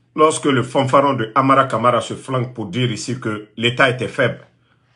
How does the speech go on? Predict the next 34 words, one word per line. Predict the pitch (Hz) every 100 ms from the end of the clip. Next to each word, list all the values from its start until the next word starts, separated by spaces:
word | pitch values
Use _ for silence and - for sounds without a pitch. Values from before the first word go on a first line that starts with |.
| _
pourtant | 156 147 180
les | 170 131
bandits | 147 160 175 143
ont | 135
dit | 135 151
que | 127
non, | 127 156 175 - _ _ _ -
il |
y | 127
avait | 131 156
l'injustice | 131 123 131 - 135
avant. | 113 101 143 - _ _ _ _ _ _ _ _ _ _ _ 190
Eux, | 247
ils | 226
disent | 175 208
qu'Alpha | - 180 180 208
Condé | 202 156 175
était | 160
faible. | 135 202 190 - _ _ _ _ _ _ _ _ _ _ -
Ils | 135 151
ont, | 147 - _ -
Amara | 185 214 214
s'est | - 151
flanqué | 127 196 196 196 202 180
hier | 196 185 - -
pour | 151
dire, | 139 113 208 - - _ _ _ _ _ _ -
à | 185
un | 208
moment | 180 170
donné, | 170 151 156
l'État | 139 131 160
était | 147 127
faible. | 143 135